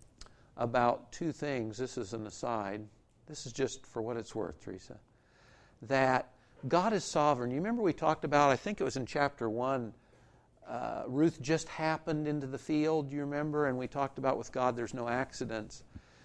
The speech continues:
So that he's sovereign and he always accomplishes his will or his purposes on one hand. That's true. On the other hand,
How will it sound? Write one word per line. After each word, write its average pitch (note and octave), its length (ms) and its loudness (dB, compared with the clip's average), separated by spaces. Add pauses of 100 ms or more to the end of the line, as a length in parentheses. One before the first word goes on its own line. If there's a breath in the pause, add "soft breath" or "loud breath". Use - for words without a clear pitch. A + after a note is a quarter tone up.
(120)
So - 200 8
that C#3 160 8
he's D#3 200 0
sovereign D3+ 540 6
and C3 100 -2
he B2 80 -2
always B2+ 240 0
accomplishes C3 720 -4
his B2+ 200 -4
will C3 260 2
or A#2+ 100 0
his A#2 160 -6
purposes C3 640 -6 (420 soft breath)
on C3+ 160 2
one D3 220 6
hand. A2 420 -6
That's A2 300 -4
true. B2 260 0
On B2 120 2
the D3 100 6
other B3+ 240 6
hand, C3 420 0